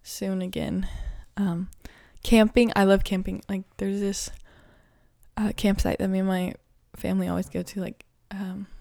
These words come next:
well, we, the last time we went was a couple of years ago, but we're gonna try to go soon and, like, just seeing all the pine trees and, like, the nature hikes, and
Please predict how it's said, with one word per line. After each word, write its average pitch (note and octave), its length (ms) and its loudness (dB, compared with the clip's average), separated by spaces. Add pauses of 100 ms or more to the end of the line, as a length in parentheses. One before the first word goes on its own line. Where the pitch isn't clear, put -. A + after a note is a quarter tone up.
(400)
well, G3 100 -2
we, G3 100 0
the G#3 260 -8
last A3 140 -6
time A3 100 -4
we F#3+ 80 -2
went F#3 160 -4
was G3 160 -6
a - 20 -14
couple - 180 -10
of - 60 -8
years - 160 -10
ago, - 280 -10
but - 200 0 (760)
we're G3+ 100 -4
gonna G3 120 -2
try F3+ 180 -8
to F3+ 80 -4
go D#3+ 220 -2
soon - 480 -8 (100)
and, F3+ 380 -4
like, - 220 -8
just - 180 -4
seeing E3+ 180 -2
all E3+ 140 -2
the - 80 -4
pine F3+ 260 10
trees F#3 300 -8
and, F#3 100 -8
like, - 200 -10
the G3 100 -8
nature F3 380 -4
hikes, F#3 520 -10
and F#3+ 260 -8